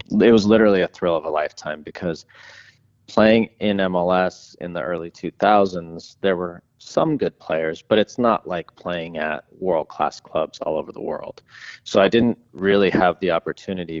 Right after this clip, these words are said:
but for those two, a few other guys on the Galaxy, and playing with the national team, which came around not too often,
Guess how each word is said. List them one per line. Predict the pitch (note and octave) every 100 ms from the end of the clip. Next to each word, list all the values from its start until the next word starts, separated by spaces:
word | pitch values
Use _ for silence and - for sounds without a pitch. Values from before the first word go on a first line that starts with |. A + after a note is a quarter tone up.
| -
but | F2 -
for | - D#2+ D#2 D2+ D2+ _
those | E2+ E2+ -
two, | - F2+ E2 E2 - - - _
a | D#2+
few | - F2+
other | E2+ E2+
guys | E2 E2 D#2+
on | E2
the | D#2+
Galaxy, | D#2+ D2+ D#2 - -
and | D#2 D2+
playing | D#2 D2+
with | D#2
the | -
national | E2 G#2 - - D2+
team, | - D2+ D2+ D2+
which | D#2+ - - - -
came | F2 D#2+
around | D#2 D#2 D#2 D#2 - - - -
not | - E2+ -
too | D#2+ F2
often, | A2 - D2+ D#2